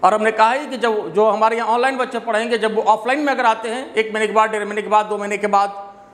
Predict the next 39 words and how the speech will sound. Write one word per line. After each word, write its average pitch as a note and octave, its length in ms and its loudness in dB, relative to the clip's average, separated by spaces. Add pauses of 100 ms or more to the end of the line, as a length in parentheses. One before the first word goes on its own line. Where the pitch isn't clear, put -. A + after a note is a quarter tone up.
(280)
तो B3 60 6
उनके B3+ 220 2
लिए B3 100 0
वही G#3+ 480 0
online A#3+ 400 2
का A#3 120 -2
जो G#3+ 140 -2
फ़ी A#3+ 240 -4
है F3 440 -2 (240)
वो G3+ 100 6
आपका A3+ 240 4
ऑफलाइन G#3+ 600 -2
में G3+ 160 -6
लगेगा, F#3+ 300 0
मतलब G#3+ 280 0
वो A3+ 80 2
fifty A3+ 260 -4
percent A3 260 0
discounted G3+ 480 0
होगा G3 160 2
वन F3+ 180 0
year E3+ 160 0
के D#3+ 120 -4
लिए, B2 240 -8 (540)
जो A#3 220 6
admitted A#3+ 400 4
बच्चे A#3 240 0
हैं G#3+ 80 -2
online D#3+ 280 0
में, B2+ 180 -10 (540)
ठीक G3 160 4
है। C4 100 6 (840)
तो F#3+ 100 6
चलिए, A3+ 300 4 (1120)
आपकी F#3 220 4
पढ़ाई G3 240 4
continue G#3 420 -2
रहे A3 220 2 (680)
और C#3+ 460 0